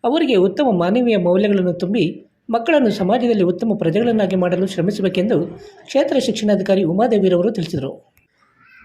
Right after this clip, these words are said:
ಚಿಂತಾಮಣಿ ನಗರದ ವಾರ್ಡ್ ನಂಬರ್ ಮೂವತ್ತೊಂದರ ತಿಮ್ಮಸಂದ್ರದ ಬಳಿ ಇರುವ ದಿ ಪ್ರೀತಿ ಸಿ ಬಿ ಎಸ್ ಇ ಪಬ್ಲಿಕ್ ಶಾಲೆ ಆವರಣದಲ್ಲಿ ಶಾಲಾ ವಾರ್ಷಿಕೋತ್ಸವ ಕಾರ್ಯಕ್ರಮವನ್ನು ಹಮ್ಮಿಕೊಳ್ಳಲಾಗಿತ್ತು.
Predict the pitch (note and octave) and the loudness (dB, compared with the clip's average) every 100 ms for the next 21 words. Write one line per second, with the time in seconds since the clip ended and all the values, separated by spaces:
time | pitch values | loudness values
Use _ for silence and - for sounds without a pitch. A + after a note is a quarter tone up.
0 | - C4 C#4+ E4+ D4+ G3 F#3 F3+ F#3+ E3+ | -12 -8 -2 0 2 2 2 2 2 2
1 | G#3 B3+ A#3 F#3 F#3+ A3 G#3+ F#3 F#3 F3+ | 2 2 0 2 2 2 0 2 2 2
2 | F#3+ A3 C4+ A#3+ F3+ F#3 G#3 A#3 F#3 D#3 | -2 0 0 0 0 0 0 0 0 -2
3 | - - _ _ A3+ G3+ - - D#4 D#4+ | -8 -20 _ _ -6 -4 -2 0 0 0
4 | D#4 A#3 A3+ A#3+ A3+ B3 A#3+ F3+ G3 - | 0 0 2 0 0 -6 -2 -2 -2 -2
5 | A3 F#3+ G#3+ F3 F#3 F3 E3 G#3+ F#3 F#3+ | 0 0 0 0 2 2 0 0 0 -2
6 | - - - B3 A#3 D#4 B3+ - - G#3 | -8 -20 -8 -2 0 2 2 0 -2 -2
7 | G3 F#3 E3+ F#3 G3+ F#3+ B3 E3 F3 E3+ | -2 0 -2 0 2 2 2 0 2 2
8 | D3+ C3+ B2+ C3 - _ | 2 0 -4 -8 -12 _